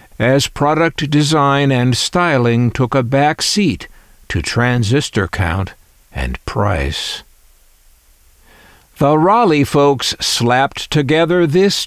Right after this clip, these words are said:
cheapie with an all-metal front. Style-wise, it's a box. And black, of course. This twelve transistor disappointment was made in Hong Kong.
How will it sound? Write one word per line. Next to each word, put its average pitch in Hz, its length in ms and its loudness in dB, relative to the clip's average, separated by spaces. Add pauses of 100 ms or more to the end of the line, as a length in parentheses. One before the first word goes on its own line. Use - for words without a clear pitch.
cheapie 85 760 -2
with 107 200 0
an 107 180 2
all-metal 123 920 2
front. 92 580 -2 (540)
Style-wise, 107 1300 0 (240)
it's 156 200 -2
a 143 40 2
box. 139 680 -2 (680)
And 143 420 0
black, 110 560 -2 (260)
of 73 200 -4
course. 69 600 -4 (640)
This 180 320 0
twelve 135 540 0
transistor 117 760 0
disappointment 120 1080 -2 (180)
was 151 260 0
made 135 400 2
in 131 240 2
Hong 107 540 2
Kong. 71 640 -4